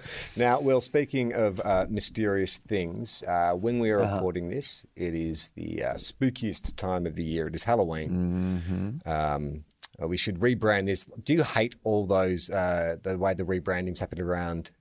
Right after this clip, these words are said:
Speaker 1: uh, Halloween, where everything's like, it's a spooktacular?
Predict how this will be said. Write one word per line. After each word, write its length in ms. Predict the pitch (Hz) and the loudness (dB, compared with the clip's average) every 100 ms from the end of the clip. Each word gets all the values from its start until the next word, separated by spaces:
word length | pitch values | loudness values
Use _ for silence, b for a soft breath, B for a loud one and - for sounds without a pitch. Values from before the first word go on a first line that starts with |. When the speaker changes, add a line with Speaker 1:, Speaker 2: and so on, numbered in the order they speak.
| _ | _
Speaker 1:
uh, 140 | 90 80 | -4 -2
Halloween, 340 | 87 87 87 | 0 0 0
where 140 | 90 | 0
everything's 340 | 98 92 90 85 | 0 -2 0 0
like, 180 | 87 92 | 0 0
it's 140 | - | 0
a 40 | |
spooktacular? 920 | 92 - 117 107 - 113 - 123 165 | 2 2 0 -6 -4 -6 0 0 0